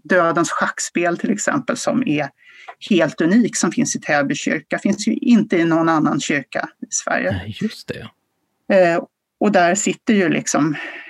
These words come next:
Speaker 1: döden med schackspelet på sitt knä då och spelar människan i matt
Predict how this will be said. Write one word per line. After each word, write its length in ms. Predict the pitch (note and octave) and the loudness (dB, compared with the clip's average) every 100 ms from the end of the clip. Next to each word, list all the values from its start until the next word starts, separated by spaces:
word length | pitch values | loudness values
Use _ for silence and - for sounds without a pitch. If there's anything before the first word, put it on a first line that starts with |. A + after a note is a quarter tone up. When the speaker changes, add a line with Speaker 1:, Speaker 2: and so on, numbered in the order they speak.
| - - F3+ D3 C#3+ | -18 -4 -4 -4 -2
Speaker 1:
döden 460 | E3+ D3+ D3+ D#3 D#3 | 2 2 2 2 2
med 160 | C#3 | 0
schackspelet 680 | - D#3+ - - - D3 D3+ - - | -2 -4 -6 -4 -2 0 -2 -10 -6
på 240 | D3 D#3 - - _ - G3+ - - | -4 -4 -8 -20 _ -16 -14 -12 -4
sitt 220 | - - | -4 -2
knä 340 | - D3 D3 - | -2 0 0 0
då 200 | - D#3+ F#3 | -2 -2 -4
och 240 | D#3 - - - - - | -6 -6 -18 -18 -12 -8
spelar 420 | - E3 D3+ D3 D3 | -2 0 2 0 2
människan 640 | F3 D3 C#3+ - D3+ - | 0 2 0 0 -2 0
i 80 | D3+ | 0
matt 260 | - - | 0 -4